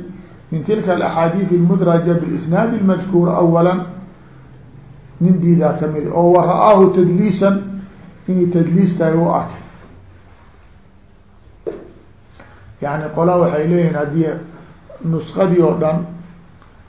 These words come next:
aad hal xadiid ka soo qaadato, xadiidkaasna aad soo qaadido isnaadkii hore ku tarkiibisay, nooc min atadliis waayo, sanadkan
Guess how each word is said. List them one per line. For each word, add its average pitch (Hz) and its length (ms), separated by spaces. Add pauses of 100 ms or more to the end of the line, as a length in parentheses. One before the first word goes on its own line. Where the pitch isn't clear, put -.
(640)
aad 156 240
hal 185 180
xadiid 170 300
ka - 60
soo 170 300
qaadato, 143 340 (1300)
xadiidkaasna 170 840 (140)
aad 156 120 (100)
soo 180 160 (160)
qaadido 165 440 (180)
isnaadkii 180 540
hore 165 240
ku 226 160
tarkiibisay, 175 640 (640)
nooc 175 280
min 175 220
atadliis 170 580
waayo, 175 440 (1000)
sanadkan 180 640